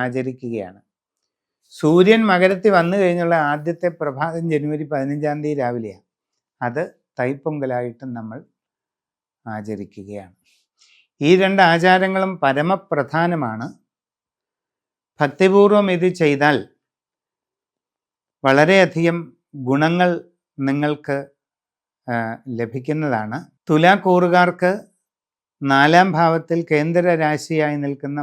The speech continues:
മകര രാശിയുടെ പ്രധാനപ്പെട്ട ദിവസങ്ങളായ മകരവിളക്കും മകര പൊങ്കലും വ്രതമെടുത്ത് ഭക്തിപൂർവം ശാസ്താവിനെയും സൂര്യഭഗവാനെയും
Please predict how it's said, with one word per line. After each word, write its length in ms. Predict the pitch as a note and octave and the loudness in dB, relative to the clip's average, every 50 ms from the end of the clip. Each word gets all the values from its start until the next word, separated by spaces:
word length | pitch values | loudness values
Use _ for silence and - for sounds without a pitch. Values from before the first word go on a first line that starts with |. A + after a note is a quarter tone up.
| C#3+ C3+ | -6 -6
മകര 280 | C3 B2+ B2 C3+ C3 D3 D3 - _ _ _ _ _ _ _ _ _ _ _ _ _ _ _ _ _ _ - | -6 -6 -6 -6 -4 -6 -6 -8 _ _ _ _ _ _ _ _ _ _ _ _ _ _ _ _ _ _ -6
രാശിയുടെ 800 | C3+ B2 C3+ C3 C3 C3 B2+ C3 - D3+ C#3+ C#3 C3+ C3 C#3+ D#3 - - _ | -2 0 2 2 2 0 -2 -6 -4 -4 -2 -2 -2 -2 -4 -6 -8 -10 _
പ്രധാനപ്പെട്ട 580 | - B2+ A#2 - C3+ C#3 C#3+ C#3+ C3+ C#3+ B2+ C3 C#3+ C3+ | -10 -8 -4 -2 -2 -2 -2 -4 -6 -8 -8 -8 -6 -6
ദിവസങ്ങളായ 840 | C3 B2+ C3 B2+ B2+ - C#3 C#3 C#3 C3+ C3+ B2+ A#2+ A#2+ A#2+ A#2+ B2+ C3+ C3 B2 | -6 -6 -6 -6 -6 -6 -8 -6 -6 -6 -6 -6 -6 -6 -6 -8 -8 -8 -8 -8
മകരവിളക്കും 720 | A#2+ A#2+ B2 B2+ C#3+ D3 C#3 C#3+ C#3 C3+ C#3 - C#3+ D3 C#3 C3 | -6 -6 -6 -6 -6 -6 -6 -6 -6 -8 -8 -10 -12 -10 -8 -8
മകര 400 | B2 A#2+ A2+ B2+ B2+ C#3+ C#3+ C#3+ C#3+ _ _ _ _ _ _ _ _ _ _ _ _ _ _ _ _ _ _ | -8 -8 -8 -8 -6 -6 -6 -8 -8 _ _ _ _ _ _ _ _ _ _ _ _ _ _ _ _ _ _
പൊങ്കലും 640 | - B2 A#2+ A#2+ C3 C3+ C3+ C3+ C#3 C3 C3+ C3 D#3 F3 _ _ _ _ _ _ _ _ _ _ _ - | -4 -4 -2 -2 -2 -2 0 0 0 0 0 -4 -6 -8 _ _ _ _ _ _ _ _ _ _ _ -12
വ്രതമെടുത്ത് 880 | C3+ B2 B2+ C3+ C3+ C3+ B2+ D#3 F3+ G3 G3 F3+ D#3+ D#3+ D#3 - - E3 D3+ | -4 2 4 4 6 6 6 6 4 4 4 2 2 0 0 0 -2 -2 -2
ഭക്തിപൂർവം 760 | C3 C3 C3 C3+ - E3+ D#3+ D#3+ E3 E3 D#3+ D#3+ D#3+ D#3+ F3 F#3+ - _ _ _ _ _ _ _ _ _ _ _ _ _ _ _ _ _ _ _ _ - | -2 -6 -6 -4 -4 -2 0 0 0 0 0 0 0 -2 -2 -4 -8 _ _ _ _ _ _ _ _ _ _ _ _ _ _ _ _ _ _ _ _ -18
ശാസ്താവിനെയും 960 | - - - D3+ C3+ C#3+ C#3+ - - - F3+ E3+ F3 F3 F3 E3+ E3+ E3+ F3 F#3 G3 - _ _ _ _ _ _ _ _ _ _ _ | -16 -4 0 2 4 4 2 2 2 4 6 6 6 6 4 2 2 0 0 -2 -6 -12 _ _ _ _ _ _ _ _ _ _ _
സൂര്യഭഗവാനെയും 1120 | - - - D3 D3 D#3+ E3 F#3 G3 F3 C#3+ D3+ D#3 D#3 D3+ D3+ D3+ D3 D3 C#3+ C#3+ C#3+ | -20 -8 -2 0 0 2 2 2 2 2 0 0 0 0 0 0 0 -2 -2 -4 -4 -4